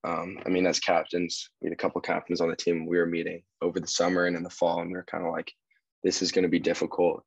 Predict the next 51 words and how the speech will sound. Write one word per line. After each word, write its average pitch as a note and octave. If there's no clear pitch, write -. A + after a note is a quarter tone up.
and D#2
there's -
a F2+
lot E2
of D#2
work D#2
that E2+
has F2+
to -
be D#2+
done." E2
So D#2+
before B2+
the A2
season G#2
in G2
the F#2
fall, F#2
we F2
did, D#2+
I D#2+
mean, D#2+
as E2
much E2
as D#2
we D2
possibly -
could. -
Like, -
we -
played, D#2+
like, -
three F2
by E2+
together. E2
We D#2+
would D2+
just -
hang E2
out D#2+
as F2
a E2+
team D#2
together -
to -
try -
and -
build F#2+
that G#2
chemistry. A2
Um, F2+